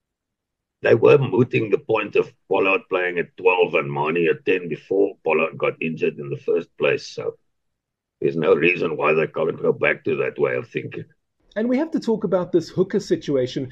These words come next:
Speaker 2: because Marks being out means that Fourie and Van Staden are now the backup options to Bongi Mbonambi. What's your opinion on that?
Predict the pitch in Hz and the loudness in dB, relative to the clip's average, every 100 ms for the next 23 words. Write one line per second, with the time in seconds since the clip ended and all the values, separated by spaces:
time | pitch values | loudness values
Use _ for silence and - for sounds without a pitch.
0 | - - 180 190 165 226 294 - 196 170 | -12 -6 -2 0 2 2 0 -2 -2 0
1 | 165 156 143 156 165 170 170 190 156 202 | 0 0 0 0 0 0 0 -2 0 2
2 | 202 190 175 165 - 233 233 156 139 139 | 0 0 -2 -2 -2 0 0 0 0 -2
3 | 147 147 131 - - 127 160 160 151 - | -2 -4 -6 -8 -4 -2 -2 -2 -4 -2
4 | 156 139 - 135 127 147 127 139 147 147 | -4 -4 -6 -8 -4 -4 -2 -4 -2 -2
5 | 135 131 131 131 127 123 - - - 196 | 0 -2 -2 -2 -4 -6 -16 -14 -6 -2
6 | 196 - 175 151 131 113 107 104 - | 0 -2 -2 -2 -4 -6 -8 -12 -16